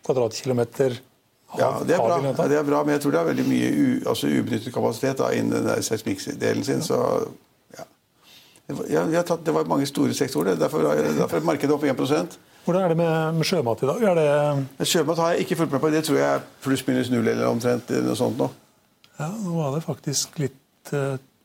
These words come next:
Speaker 1: tynt på oversikten min her også. Det var
Speaker 2: Men vi har,
Speaker 1: litt
Speaker 2: du har, vi har vinneren. Det, det, det selskapet kan ikke jeg. Det er Kester,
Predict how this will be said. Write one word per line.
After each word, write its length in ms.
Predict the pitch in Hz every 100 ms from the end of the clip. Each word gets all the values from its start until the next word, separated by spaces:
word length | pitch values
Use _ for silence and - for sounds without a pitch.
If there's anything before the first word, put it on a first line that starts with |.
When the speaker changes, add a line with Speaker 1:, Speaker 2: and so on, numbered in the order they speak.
| _ -
Speaker 1:
tynt 320 | 147 107 - _
på 80 | 151
oversikten 880 | 139 143 147 151 120 139 160 - 170
min 240 | 113 143
her 100 | 127
også. 140 | 131 170
Det 80 | 196
var 0 |
Speaker 2:
Men 80 |
vi 80 | 180
har, 140 | 156 170
Speaker 1:
litt 100 | 170
Speaker 2:
du 60 | 170
har, 100 | 165
vi 120 | 160
har 140 | 151
vinneren. 320 | 160 135 143
Det, 180 | 147 143 143
det, 100 | 151 -
det 120 | 147 143
selskapet 320 | 151 127 143
kan 240 | - 120 123
ikke 160 | 143
jeg. 80 | 139
Det 80 | 131
er 80 | 127
Kester, 460 | 135 131 139 160